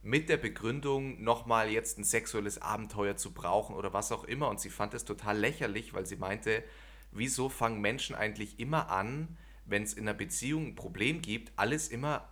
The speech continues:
einfach auf Sex zu reduzieren, sich zu denken, ja, ich glaub, ich brauch einfach mal was Neues, eine neue Abwechslung, einen neuen Körper, was auch immer. Und dann meinte sie, sie hat sich dann vom Sex quasi komplett verabschiedet und einfach angefangen, nochmal zu studieren. Und da hat sie irgendwie sowas wie,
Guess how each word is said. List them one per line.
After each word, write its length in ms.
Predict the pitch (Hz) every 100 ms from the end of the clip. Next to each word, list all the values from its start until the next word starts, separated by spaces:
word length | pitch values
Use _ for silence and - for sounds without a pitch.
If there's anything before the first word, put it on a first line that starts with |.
| -
einfach 260 | 107 156
auf 140 | - -
Sex 260 | - 175
zu 100 | -
reduzieren, 520 | 98 90 90 - 98
sich 160 | 101 95
zu 80 | 95
denken, 160 | 92
ja, 420 | 101 107 - 123 117 - - -
ich 120 | -
glaub, 180 | 107 117
ich 100 | -
brauch 160 | 110
einfach 180 | 113 113
mal 160 | 113 104
was 200 | 107 110
Neues, 300 | 107 117 117
eine 60 |
neue 220 | 110 110 -
Abwechslung, 440 | - 113 104 107
einen 40 | 107
neuen 220 | 107 110
Körper, 300 | 117 113 110
was 180 | 101 -
auch 60 |
immer. 320 | - 127 123 135 - -
Und 60 | -
dann 100 | 98
meinte 240 | 110 127
sie, 180 | 117 120
sie 520 | 110 180 165 170 - - - - -
hat 160 | 110 -
sich 220 | 117 -
dann 260 | 107 110 107
vom 400 | - 107 101 101
Sex 420 | - - 147 -
quasi 300 | - 110 107
komplett 340 | 101 123 123 123
verabschiedet 600 | - 135 - - 107 110
und 100 | 110
einfach 240 | 98 117 -
angefangen, 440 | 107 117 - 107
nochmal 260 | 104 107 104
zu 140 | 110
studieren. 420 | - 98 92 135
Und 180 | 90 90
da 140 | 82
hat 140 | 92 87
sie 120 | -
irgendwie 220 | 92 101
sowas 340 | 98 98 92 90
wie, 200 | 98